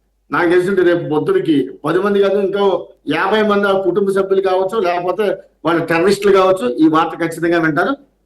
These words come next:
చెయ్యాలి కూడా. ఎందుకంటే చూస్తూ ఊరుకోకూడదు. అన్యాయంగా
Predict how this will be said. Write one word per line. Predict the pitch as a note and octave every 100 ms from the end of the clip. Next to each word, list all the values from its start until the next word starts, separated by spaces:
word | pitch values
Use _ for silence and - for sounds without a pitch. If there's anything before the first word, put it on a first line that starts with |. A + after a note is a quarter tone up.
| E3
చెయ్యాలి | E3 F#3+ F3+
కూడా. | E3 D#3+ C#3+ - _
ఎందుకంటే | D#3 F#3+ G3
చూస్తూ | F#3+ G3 G3+ -
ఊరుకోకూడదు. | F#3+ F#3 F#3+ F#3 F3 C#3+ - _ _ -
అన్యాయంగా | E3+ G3 G3+ G3+ G3+ G3+ F3